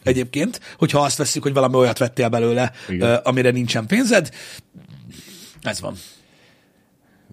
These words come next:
Speaker 1: Repülőt tervezünk-e venni?
Speaker 2: Kettőt is. Hát két V R van.
Speaker 1: Nem, most nem. Most még nem.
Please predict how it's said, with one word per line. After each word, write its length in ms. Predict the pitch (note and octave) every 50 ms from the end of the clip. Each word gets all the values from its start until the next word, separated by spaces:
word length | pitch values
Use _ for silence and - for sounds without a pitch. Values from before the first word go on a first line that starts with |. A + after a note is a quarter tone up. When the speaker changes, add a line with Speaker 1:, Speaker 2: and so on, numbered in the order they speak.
| - _ _ - - -
Speaker 1:
Repülőt 400 | - C3+ C#3 B2 E3+ D#3 D3 -
tervezünk-e 480 | - C3+ A#2+ A#2+ D3 C#3 D#3 E3+ D3+ D#3
venni? 300 | C3 A#2 A2+ D#3+ F#3+ A#2 - - _ _ _ _ _ _ _ _ _ _ -
Speaker 2:
Kettőt 440 | - A2 F#2 - - - F#2 F2 -
is. 200 | F#2+ F#2 - -
Hát 200 | - G#2 - - - _ - - - _ _ - - F#2 -
két 300 | - A2+ G2+ E2 D2+ D2+
V 60 | E2+ F2 E2 D#2 D#2
R 40 | D#2
van. 260 | E2+ F#2 F#2 - - -
Speaker 1:
Nem, 200 | F#4 C4+ D3+ E3
most 160 | G#3+ G#3 -
nem. 200 | E3 B2+ A#2+ D#3 - - _ _ _ _ _ _ _ _ _ _ _ _ _ -
Most 200 | D#3+ F#3+ - -
még 140 | E3+ D3+ C3+
nem. 180 | B2 A#2 A2+